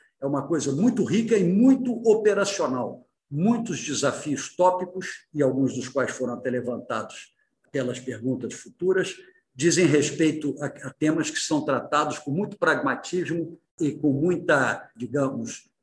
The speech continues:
capacidade de resolução no âmbito da comissão mista. Também existem áreas de cooperação em questões de tiques e uma multiplicidade de questões de natureza científica.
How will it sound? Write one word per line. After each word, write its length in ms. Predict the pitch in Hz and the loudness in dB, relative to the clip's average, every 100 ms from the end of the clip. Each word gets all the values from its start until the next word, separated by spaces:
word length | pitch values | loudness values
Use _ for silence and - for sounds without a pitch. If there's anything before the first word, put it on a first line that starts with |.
| - | -10
capacidade 600 | 127 - - - 135 127 | -8 -4 -6 -4 -4 -2
de 80 | 131 | -2
resolução 880 | 139 127 143 120 - - 151 151 - - _ | -2 -2 -2 -2 -2 0 0 -2 -10 -18 _
no 240 | 156 151 147 | 2 6 6
âmbito 460 | 143 147 160 156 - | 4 2 -4 -4 -6
da 180 | 139 139 | -4 -2
comissão 520 | - 131 123 147 139 | 0 0 0 0 2
mista. 400 | 143 - - - _ _ _ _ - | 2 0 -6 -14 _ _ _ _ 0
Também 600 | 160 151 175 185 156 185 180 | 2 6 8 8 4 -2 -2
existem 580 | 120 139 175 - 139 | -2 0 -2 0 0
áreas 340 | 135 151 139 120 | 2 2 0 -2
de 100 | 123 | -6
cooperação 800 | - 127 131 110 - 139 120 - _ _ - | -6 -4 -4 -4 -6 -4 -6 -10 _ _ -10
em 80 | 151 | -6
questões 800 | 127 131 - 147 123 - - - _ _ - | -2 -2 2 2 2 -2 -8 -12 _ _ -12
de 140 | 127 | -10
tiques 800 | 127 131 226 214 190 - - - _ _ | -2 0 0 0 -4 -4 -8 -14 _ _
e 240 | 156 135 147 143 | 0 0 0 0
uma 180 | 135 | -2
multiplicidade 760 | 147 165 - 156 131 - 127 123 | -2 -4 -6 -6 -6 -2 -4 -4
de 20 | |
questões 720 | - 117 - 139 123 - - - | -6 -6 -2 -2 -2 -6 -10 -12
de 160 | - | -8
natureza 540 | 123 104 131 127 123 113 | -6 -4 0 2 2 2
científica. 920 | 117 143 131 139 196 196 196 170 | 0 0 0 0 0 0 -6 -6